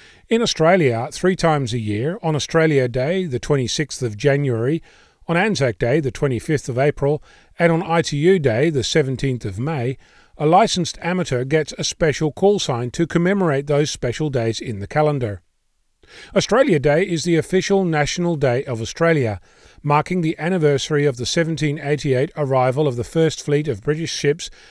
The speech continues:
at Port Jackson. Anzac Day is the national day of remembrance in Australia and New Zealand that broadly commemorates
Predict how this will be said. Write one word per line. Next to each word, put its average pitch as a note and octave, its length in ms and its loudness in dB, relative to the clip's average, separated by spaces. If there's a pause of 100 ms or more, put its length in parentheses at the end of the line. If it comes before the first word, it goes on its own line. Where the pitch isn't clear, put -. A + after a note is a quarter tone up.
(180)
at - 240 -2
Port B2 240 -2
Jackson. A#2+ 560 -4 (720)
Anzac E3 460 0
Day C#3 220 2
is - 180 -4
the E3 80 0
national D#3 400 -2
day B2+ 240 2
of A2 120 -2
remembrance C3+ 640 0
in C#3 80 0
Australia C3+ 500 4
and A#2+ 140 -4
New A#2+ 160 -2
Zealand C3+ 460 0 (420)
that D#3+ 140 2
broadly G#3 360 6
commemorates C3+ 640 0